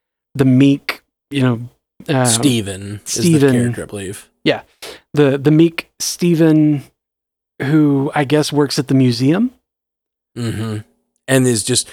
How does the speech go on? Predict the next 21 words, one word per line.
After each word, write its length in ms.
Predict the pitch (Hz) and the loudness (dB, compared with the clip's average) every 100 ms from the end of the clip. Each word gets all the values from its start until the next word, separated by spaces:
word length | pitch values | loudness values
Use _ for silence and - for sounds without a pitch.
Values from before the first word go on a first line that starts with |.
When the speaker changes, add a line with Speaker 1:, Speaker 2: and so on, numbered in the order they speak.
| - _ | -18 _
Speaker 2:
somehow 420 | 160 151 143 135 | 0 0 2 0
gonna 140 | 120 120 | 0 -2
get 140 | - | -4
thrown 400 | - 131 127 120 | -6 -2 -2 -2
into 120 | 110 | -4
this 180 | 101 - | -4 -4
world 500 | 120 135 123 107 101 | -2 0 2 0 -2
where 380 | 107 104 101 98 - _ _ | -4 -4 -4 -6 -12 _ _
Mark 240 | 120 120 - | -2 -2 -4
Spector's 480 | - 135 - 110 | -2 -2 0 -2
out 220 | 117 101 107 | 0 -2 -4
being 260 | 110 104 | -4 -4
a 340 | 98 98 101 - _ _ _ | -6 -10 -12 -16 _ _ _
mercenary, 580 | 120 135 - 107 104 113 | -2 0 0 -4 -8 -10
probably. 600 | 113 101 101 104 101 104 _ _ _ - | -10 -10 -10 -12 -12 -14 _ _ _ -8
And 120 | 120 | 0
so, 120 | 131 | 2
like, 140 | 123 113 | 2 0
he's 200 | 117 101 | -4 -2
waking 340 | 127 - 127 | -2 0 -2
up 280 | 120 110 | -2 -2